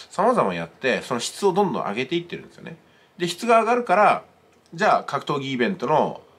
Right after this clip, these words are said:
ライブが公開されましたって言ったら、そのライブからいろんなね、切り抜きとか、切り取りとかっていうのが生まれてきて、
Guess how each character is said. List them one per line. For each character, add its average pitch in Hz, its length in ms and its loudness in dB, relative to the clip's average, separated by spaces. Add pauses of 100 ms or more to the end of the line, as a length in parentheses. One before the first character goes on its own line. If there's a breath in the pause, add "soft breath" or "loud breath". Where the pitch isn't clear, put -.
(120)
ラ 110 140 0
イ 110 60 0
ブ 107 80 -2
が 107 120 -2
公 120 180 0
開 85 160 -6
さ 90 100 -8
れ 87 60 -8
ま 98 120 -4
し - 80 -14
た 76 80 -12
っ 73 40 -12
て - 60 -20
言 - 40 -20
っ - 20 -20
た 156 80 -4
ら、 135 80 -4
そ 151 100 -4
の 127 120 2
ラ 135 140 4
イ 131 40 2
ブ 123 100 -2
か 160 120 0
ら 170 300 2
い 117 80 -6
ろ 120 120 0
ん 123 60 -2
な 143 60 -2
ね、 170 120 -2
切 127 180 -8
り 107 120 -2
抜 101 120 -4
き - 80 -20
と 107 140 -10
か、 76 260 -6
切 - 140 -14
り 90 80 -10
取 95 180 -6
り - 40 -12
と 101 80 -6
か - 120 -10
っ - 40 -16
て 202 100 -12
い - 20 -8
う 240 40 -6
の - 40 -6
が 170 60 -6
生 80 100 -8
ま 82 80 -10
れ 160 80 -14
て - 100 -16
き - 80 -20
て、 175 360 -6